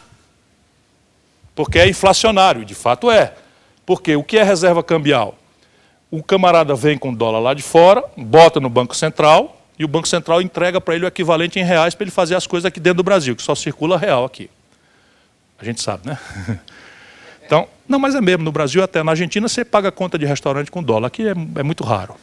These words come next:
né? Então aqui tem, tem essa vantagem. Então o Banco Central pega o dólar, entrega o real equivalente, o cara circula com o real, faz aqui o investimento, faz a especulação, faz o que quiser, aplica em renda fixa e tal. Quando ele quer ir embora,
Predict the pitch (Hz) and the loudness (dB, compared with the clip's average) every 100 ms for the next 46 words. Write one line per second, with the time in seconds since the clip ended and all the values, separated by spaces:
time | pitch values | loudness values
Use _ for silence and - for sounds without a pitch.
0 | _ _ 131 147 _ - - _ - 190 | _ _ -12 -12 _ -20 -20 _ -2 -2
1 | 190 202 190 202 196 190 180 185 185 143 | -2 -6 -2 -2 0 -2 0 -2 0 -2
2 | 135 240 226 208 - 170 139 - 147 147 | 0 2 4 2 0 0 0 2 2 2
3 | 165 175 214 254 180 175 160 143 147 139 | 0 2 2 0 -2 -2 0 0 2 2
4 | 139 151 175 180 208 226 202 202 - 214 | 0 0 2 2 -2 -2 0 0 0 -2
5 | - 190 196 208 185 190 175 - 147 123 | 0 0 -2 -2 0 2 2 2 0 -2
6 | 120 123 139 - 208 180 - - 120 117 | -4 -6 -6 -4 -2 -2 -2 -4 -2 -2
7 | 113 - 127 147 143 180 185 180 - 165 | -6 -6 -4 -4 -2 -4 -4 -6 -6 -2
8 | 160 175 - - - - 135 143 139 127 | 0 0 -2 -18 -16 -6 -4 -4 -6 -4
9 | 135 156 - 180 - 185 131 214 226 - | -2 -2 -4 -8 -8 -6 -2 0 0 -2
10 | 156 156 160 202 | -2 2 2 2